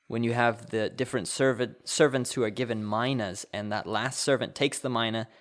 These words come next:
hides it in a handkerchief, because he knows, quote, that "you, master, are a severe man." And so he just doesn't do anything. He doesn't make a decision.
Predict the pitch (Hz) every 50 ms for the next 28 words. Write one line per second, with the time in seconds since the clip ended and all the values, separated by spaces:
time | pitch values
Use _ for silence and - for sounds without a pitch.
0 | _ _ - - 117 120 120 120 123 113 113 107 107 107 117 110 107 - 110 95
1 | - - 101 85 - - - - - - - - - - _ _ - - 101 -
2 | 131 123 113 107 - - - 117 113 107 110 113 113 113 117 110 110 107 - -
3 | - - 113 104 104 104 - - - - - - _ _ _ _ _ _ _ -
4 | 143 - 104 98 98 - - - _ - - 110 110 120 131 131 123 120 110 113
5 | 117 117 113 - - 101 98 101 107 - - 120 107 101 110 120 127 135 135 131
6 | 123 120 117 117 117 117 107 98 98 98 110 _ _ _ _ _ _ _ _ _
7 | _ _ _ _ _ _ - - 117 113 107 - 123 113 123 117 135 127 - -
8 | 135 139 151 131 113 120 165 208 170 113 - - - - _ _ - 117 113 127
9 | 120 120 123 127 - 123 117 127 - - 143 156 - 104 98 107